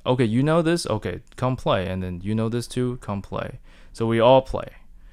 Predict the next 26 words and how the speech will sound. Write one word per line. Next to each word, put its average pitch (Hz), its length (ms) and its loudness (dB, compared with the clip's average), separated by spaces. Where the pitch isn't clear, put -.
All - 80 -6
right. 92 180 -6
But 131 280 6
if 123 200 -2
you're 131 120 6
actually 143 300 2
doing, 98 760 0
like, 101 320 -4
your 104 140 -2
own 98 400 0
gig 95 560 -2
or 101 240 -2
you're 101 240 -2
actually 101 480 -2
playing, 95 560 -4
record 107 420 -2
a 104 80 -8
song, 107 320 2
you 107 80 -2
can't 147 280 2
have, 107 220 2
like, 98 220 -4
millions 101 340 0
of 90 80 -10
people 98 260 -6
improvise, 90 460 -8